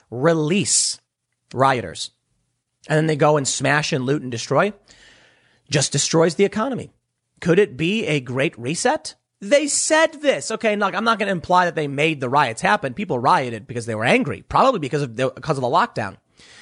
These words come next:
They certainly didn't care to stop it, though, when small businesses were being looted and destroyed. And an ongoing narrative was, "They survived the covid lockdowns.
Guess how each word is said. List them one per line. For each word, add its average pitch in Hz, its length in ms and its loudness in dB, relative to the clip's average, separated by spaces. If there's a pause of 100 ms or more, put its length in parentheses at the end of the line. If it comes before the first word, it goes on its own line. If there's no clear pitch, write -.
They 196 100 4
certainly 226 420 2
didn't 196 280 -2
care 190 200 0
to 165 80 0
stop - 520 0
it, 156 160 -2
though, 147 200 2
when 147 240 -4 (120)
small 180 500 2
businesses 175 540 -2
were 143 120 -2
being 156 220 -2
looted 156 260 -2
and 139 80 -8
destroyed. 196 440 -2 (300)
And 196 120 4
an 196 60 2
ongoing 208 460 4
narrative 208 380 2
was, 143 320 0 (400)
"They 185 160 2
survived 196 760 2
the 156 100 -4
covid 202 340 0
lockdowns. 147 880 -2